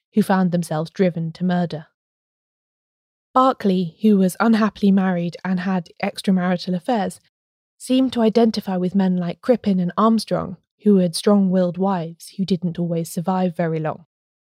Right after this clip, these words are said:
The newspapers of the time were full of gossip that Catherine Armstrong had only allowed her husband to smoke in one room of the house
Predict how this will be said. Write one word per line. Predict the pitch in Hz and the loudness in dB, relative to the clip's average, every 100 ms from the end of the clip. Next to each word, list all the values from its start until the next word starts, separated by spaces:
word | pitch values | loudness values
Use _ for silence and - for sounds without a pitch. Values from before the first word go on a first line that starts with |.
| _ _ _ _ | _ _ _ _
The | 247 | 2
newspapers | 262 262 240 220 202 | 4 2 2 2 0
of | 185 | 0
the | 180 | -2
time | 208 208 180 | 2 2 2
were | 180 | 0
full | - 240 | 2 2
of | 185 | 2
gossip | 202 202 - 175 - - | 2 0 -2 -4 -4 -12
that | - | -8
Catherine | 208 190 190 190 | -6 -4 -2 0
Armstrong | 190 190 - 180 175 | 2 0 -2 -4 -4
had | 170 190 - | -4 -6 2
only | 202 190 180 | 4 4 2
allowed | 180 190 185 | 0 0 -2
her | 175 180 | -4 -4
husband | 185 180 180 175 | -4 -4 -6 -6
to | 175 | -8
smoke | - 196 202 - 185 | -2 2 2 0 -4
in | 170 | -2
one | 190 202 | 0 2
room | 208 196 | 2 2
of | 180 - | 0 -4
the | |
house | 175 180 180 196 | -8 -6 -8 -8